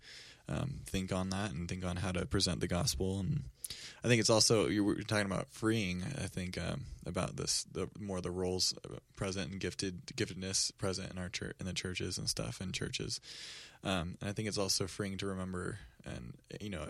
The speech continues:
although we do need to be, you know, making efforts and, um, preparing ourselves to share the gospel,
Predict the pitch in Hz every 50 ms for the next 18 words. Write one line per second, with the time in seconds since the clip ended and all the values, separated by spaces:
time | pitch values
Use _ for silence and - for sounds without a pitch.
0 | - - - - 101 98 101 104 98 98 98 95 101 98 98 98 - - - 107
1 | 104 104 101 98 95 95 92 - - 98 92 - - 92 98 101 - - - -
2 | - _ - - - 104 98 90 85 - - - - _ _ _ - 104 104 104
3 | 107 - - 110 92 - 90 92 - - 92 - - - - - 98 95 92 92
4 | - - - - - - - - - - 80 - - - - - - 95 - -
5 | 98 101 107 104 92 85 82 - - 101 101 - - - 98 - - 101 95 98
6 | 98 - - - - - 135 - - - 50 - -